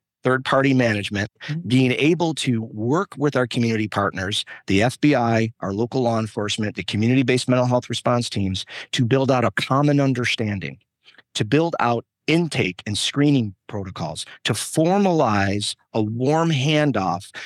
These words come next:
Speaker 1: when cases meet the criteria to engage a third-party threat management partner. But what my experience is that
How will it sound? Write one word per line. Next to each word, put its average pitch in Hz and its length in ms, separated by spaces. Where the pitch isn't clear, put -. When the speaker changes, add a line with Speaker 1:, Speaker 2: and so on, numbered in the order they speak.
Speaker 1:
when 113 160
cases 160 600
meet 135 540
the 127 80
criteria 120 800
to 117 240
engage 131 580
a 120 100
third-party 107 1000
threat - 300
management 95 480
partner. 92 400
But 123 180
what 120 220
my 127 240
experience 151 680
is 95 160
that 95 200